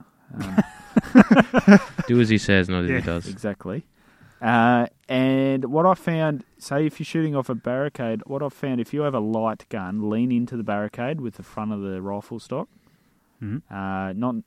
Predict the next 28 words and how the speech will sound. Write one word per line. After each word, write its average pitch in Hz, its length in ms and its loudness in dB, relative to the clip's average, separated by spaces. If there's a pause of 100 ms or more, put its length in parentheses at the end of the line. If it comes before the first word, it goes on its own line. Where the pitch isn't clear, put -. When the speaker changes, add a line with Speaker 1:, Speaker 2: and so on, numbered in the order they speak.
(100)
Speaker 1:
don't 107 320 -4
rest 107 280 -10
on 92 140 -6
your 87 80 -10
barrel, 90 280 -10
that's 101 180 -12
bad. 87 300 -14 (540)
Uh, 101 420 -6 (180)
but 104 240 -2 (100)
lean 135 340 0
into 139 300 -4
the 120 280 0
barricade, 117 600 -4
that'll 107 220 -4
help. 113 320 -2 (1120)
But 123 160 4
if 120 160 -2
you 151 160 0
have 123 200 0
a 107 180 0
heavy, 120 800 -4 (160)
heavier 143 400 0
gun, 104 360 -4
like, 95 220 -4 (340)
say, 101 220 -12
my 90 420 -8
A 101 380 -8
X, - 260 -20